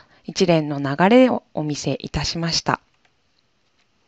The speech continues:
本日紹介した内容をまとめます。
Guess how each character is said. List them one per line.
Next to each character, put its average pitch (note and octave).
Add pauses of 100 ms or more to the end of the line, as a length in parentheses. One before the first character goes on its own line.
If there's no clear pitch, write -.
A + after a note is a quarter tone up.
(1200)
本 D#4
日 A#3
紹 F#3
介 F3+
し -
た F#3
内 F3+
容 F#3
を F#3+
ま D#3+
と D#3
め D#3
ま D3+
す。 -